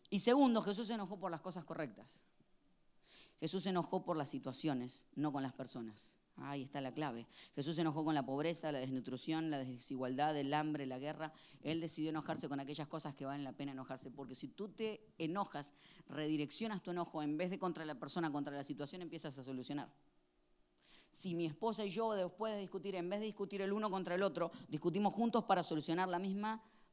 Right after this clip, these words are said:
el mismo problema, entonces ambos estamos trabajando para una resolución. Si tú y tu amigo discuten no el uno contra el otro, sino juntos para resolver lo que está en el medio,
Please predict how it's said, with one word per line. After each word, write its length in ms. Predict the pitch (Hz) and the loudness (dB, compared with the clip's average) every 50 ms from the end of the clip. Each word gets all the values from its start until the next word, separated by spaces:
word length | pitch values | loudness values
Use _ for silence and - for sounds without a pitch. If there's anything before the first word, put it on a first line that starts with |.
| _ - | _ -4
el 120 | - 160 165 | 0 0 2
mismo 260 | 190 202 202 196 - | 4 4 4 2 4
problema, 480 | 196 190 196 196 185 180 170 165 165 - | 4 6 6 8 8 6 6 4 2 2
entonces 420 | 165 160 160 185 185 160 180 170 - - | 0 0 0 0 0 0 0 -2 2 4
ambos 320 | 190 214 220 220 208 160 | 4 4 4 2 -2 -4
estamos 280 | 180 - 196 196 190 185 | -4 -6 -6 -6 -6 -4
trabajando 400 | 180 160 147 147 175 185 180 165 | -2 -4 -2 0 0 0 0 0
para 160 | 151 156 160 | 0 -2 0
una 160 | 160 160 151 | 0 0 -2
resolución. 540 | 135 135 139 135 - 143 139 139 - 156 147 | -2 -2 -6 -4 -2 -2 -2 -2 0 -2 -2
Si 140 | 143 - 147 | 0 -2 -2
tú 140 | - 214 233 | -2 -2 -2
y 40 | |
tu 80 | 214 233 | 0 0
amigo 300 | 240 233 247 240 233 226 | 0 0 2 0 0 0
discuten 500 | 202 175 - - 214 214 208 196 180 190 | 0 -2 0 0 0 2 4 2 2 4
no 140 | 214 247 247 | 4 4 4
el 100 | 233 240 | 4 4
uno 160 | 247 240 220 | 4 4 4
contra 260 | 196 208 196 190 190 | 4 2 4 4 4
el 60 | 196 | 6
otro, 220 | 220 226 175 196 180 | 4 4 4 2 2
sino 240 | - 196 190 190 185 | 4 6 6 6 6
juntos 320 | - 208 220 196 214 185 | 6 2 4 2 2 4
para 160 | - 196 180 | 6 4 4
resolver 340 | 156 160 151 170 165 196 202 | 4 4 2 4 6 6 6
lo 100 | 196 185 | 6 4
que 60 | 160 | 2
está 140 | 160 165 202 | 0 -4 -4
en 80 | 196 196 | -4 -2
el 40 | |
medio, 360 | 190 185 180 175 175 185 180 | -2 -2 0 0 0 0 -2